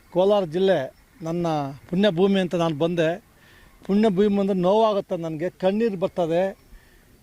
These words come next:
ಇನ್ನೂರು ಅಡಿ, ಮುನ್ನೂರು ಅಡಿ ಹೋಗ್ಬಿಟ್ಟಿದ್ದು ಕಲ್ಲುಗಳು ತೆಗೆದಿದ್ದಾರೆ. ಅಲ್ಲಿ ಒಂದು ಕೆರೆ ರೋಡಲ್ಲೇ ಮಧ್ಯದಲ್ಲಿ ರೋಡ್ ಹಾಕಿದ್ದಾರೆ, ಕೆರೆ ಮಧ್ಯದಲ್ಲಿ ನಮ್ಮ ತಹಶೀಲ್ದಾರಲ್ಲಿ ಇದ್ದಾರೆ. ಇಲ್ಲೊಂದು ಕೆರೆ ನೋಡಿದೆ, ಅಲ್ಲೂ ಇದಾಗಿದೆ.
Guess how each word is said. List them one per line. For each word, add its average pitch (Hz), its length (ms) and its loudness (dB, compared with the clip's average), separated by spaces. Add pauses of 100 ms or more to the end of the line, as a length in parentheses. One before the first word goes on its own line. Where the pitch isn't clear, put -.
ಇನ್ನೂರು 220 320 4
ಅಡಿ, 208 160 4
ಮುನ್ನೂರು 208 360 2
ಅಡಿ 202 160 4
ಹೋಗ್ಬಿಟ್ಟಿದ್ದು 185 460 0
ಕಲ್ಲುಗಳು 185 300 0
ತೆಗೆದಿದ್ದಾರೆ. 170 600 -2
ಅಲ್ಲಿ 185 380 -2
ಒಂದು 180 180 -2
ಕೆರೆ 185 420 2 (340)
ರೋಡಲ್ಲೇ 208 640 2 (300)
ಮಧ್ಯದಲ್ಲಿ 214 440 0
ರೋಡ್ 202 220 2
ಹಾಕಿದ್ದಾರೆ, 185 320 -4
ಕೆರೆ 180 200 -4
ಮಧ್ಯದಲ್ಲಿ 170 480 -4
ನಮ್ಮ 165 200 -8
ತಹಶೀಲ್ದಾರಲ್ಲಿ 170 520 -2
ಇದ್ದಾರೆ. 156 400 -2 (640)
ಇಲ್ಲೊಂದು 214 340 2
ಕೆರೆ 208 240 2
ನೋಡಿದೆ, 196 380 2
ಅಲ್ಲೂ 208 520 2
ಇದಾಗಿದೆ. 175 600 -4